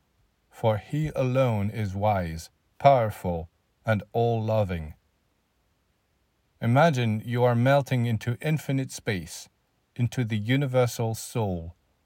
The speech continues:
and ask the Lord to come and dwell within you. Little by little, you will sense that it is He who is manifesting Himself,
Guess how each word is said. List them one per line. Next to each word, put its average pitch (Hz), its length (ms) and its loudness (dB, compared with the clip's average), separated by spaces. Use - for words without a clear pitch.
and 117 180 -2
ask 139 400 2
the 117 100 0
Lord 113 460 0
to 110 100 -6
come 123 360 0
and 101 180 -2
dwell 110 360 2
within 107 380 -2
you. 82 280 -4
Little 151 320 0
by 120 200 0
little, 98 520 -4
you 120 140 -2
will 120 180 2
sense 113 480 -2
that 120 340 -6
it 131 160 -6
is 127 200 -4
He 107 500 -4
who 127 120 0
is 123 240 0
manifesting 120 760 -2
Himself, 101 680 -2